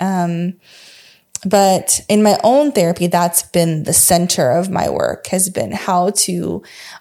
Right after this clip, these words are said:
understand the voice of shame, how to recognize it, how to work against it. And it's been really powerful. At the moment,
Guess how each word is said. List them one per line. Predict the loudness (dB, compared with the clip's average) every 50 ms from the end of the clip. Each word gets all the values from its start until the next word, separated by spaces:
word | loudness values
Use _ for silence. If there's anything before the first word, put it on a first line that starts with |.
| _ -2
understand | 0 0 0 0 -2 -2 0 0 0 0 2 2 2 2 2
the | 0 2
voice | 2 2 2 2 2 2
of | 0 0 -2
shame, | -2 -2 0 0 0 0 0 0 0 0 0 -2
how | -4 -4 -4 -2 -2 -2 -2
to | -2 -2 -2 -2 -2 -2
recognize | 0 -2 0 -2 -2 -2 0 0 2 2 2 2 0 0 0 0
it, | 2 2 2 2 0 -2 -2 -4 -4 -4 -6 -10 -20 -20 -20 -20 -20 -18
how | -10 -4 -2 0 2 2 2
to | 2 0 -2 0 0 0 0 0 -2 -2 -2 -4 -6 -8 -12 -16 _ _ _ _ _ _ _ _ -6
work | 0 0 2 2 0
against | -2 -2 0 0 0 2 2 2 2 2 2
it. | 2 2 0 -2 -4 -8 -14 _ -20 -20 -20 -20 -20 -20 -12 -8 -8 -4 -2
And | 0 2 2 4 4 2 2 0 0 -2 -2 -4 -2 0
it's | 0 0 0 0 -2
been | 0 2 2 2 2 2 0 -2
really | 0 0 0 0 0 0 -2 -2
powerful. | -4 -4 -4 -4 -4 -4 -4 -2 -2 -2 -4 -4 -8 -6
At | -4 -2 2
the | 2 4
moment, | 4 4 4 4 4 4 2 2 2 0 0 -2 -4